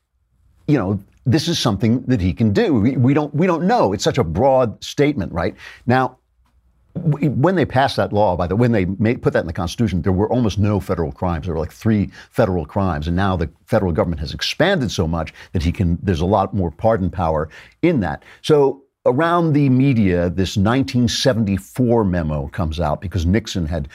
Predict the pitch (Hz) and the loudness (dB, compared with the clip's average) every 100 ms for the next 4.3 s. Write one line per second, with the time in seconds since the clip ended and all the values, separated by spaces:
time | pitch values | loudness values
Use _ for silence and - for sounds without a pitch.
0 | - - 101 107 90 82 87 82 87 87 | -18 -4 2 2 2 0 0 0 -2 -2
1 | 76 85 90 92 92 87 71 85 - 107 | -2 0 0 0 -2 -4 -4 -6 -2 0
2 | 101 82 78 - 85 - - 98 92 - | 0 -4 -4 -2 -4 -4 -6 -2 -2 0
3 | 98 113 127 120 117 123 113 - 110 107 | 2 2 2 2 2 2 0 0 0 2
4 | 147 139 117 | 2 2 0